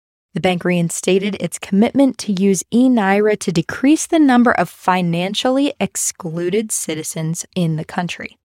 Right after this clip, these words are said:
And let's end this edition with some entertainment news. Singer Rihanna expressed her excitement on Twitter on Tuesday the tenth that her skincare brand Fenty Beauty and Fenty Skincare will launch in Nigeria and other African countries on the twenty-seventh of May.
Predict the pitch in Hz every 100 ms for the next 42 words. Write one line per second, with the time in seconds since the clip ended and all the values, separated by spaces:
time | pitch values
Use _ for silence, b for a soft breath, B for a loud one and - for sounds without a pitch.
0 | - 220 180 170 175 180 170 - - 180
1 | - 185 - 180 170 - 175 202 190 175
2 | 196 180 170 175 170 170 165 175 247 -
3 | - - 269 247 175 175 165 185 214 170
4 | - - 175 - - 160 - - 202 220
5 | 190 - 170 156 - 269 311 240 202 180
6 | - 208 - 170 160 - 175 214 - _
7 | - 180 175 - - 302 311 - 208 165
8 | 175 170 156 - 185 190 190 175 170 175
9 | 226 - 175 - - 175 160 - - 294
10 | - 190 180 190 180 175 165 185 262 311
11 | 302 240 180 160 160 165 175 _ B 185
12 | 180 - 175 180 - - 160 - 160 170
13 | - - 233 - 165 156 - - 180 180
14 | - 165 165 - 156 156 156 180 190